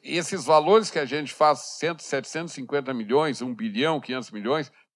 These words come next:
perto dos números da pandemia, são pequenos sempre, né? Mas são de suma importância. Se o senhor prorrogar esses dezessete quilômetros ali,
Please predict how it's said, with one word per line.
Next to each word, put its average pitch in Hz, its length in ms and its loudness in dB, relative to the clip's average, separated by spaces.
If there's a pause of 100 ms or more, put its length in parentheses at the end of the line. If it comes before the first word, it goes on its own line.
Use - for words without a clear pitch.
(120)
perto 202 520 4
dos 143 280 -10
números 185 500 2
da 127 140 -2
pandemia, 151 680 -2
são - 160 -6
pequenos 175 460 -10
sempre, - 380 -16 (340)
né? 127 260 -6 (240)
Mas 135 220 0
são 196 180 -2
de 160 160 -10
suma 196 400 -2
importância. 175 580 -4 (220)
Se - 120 -8
o 127 40 -2
senhor 208 280 4
prorrogar 165 500 4
esses 135 260 -6
dezessete 131 760 -4
quilômetros 123 720 0
ali, 107 420 -4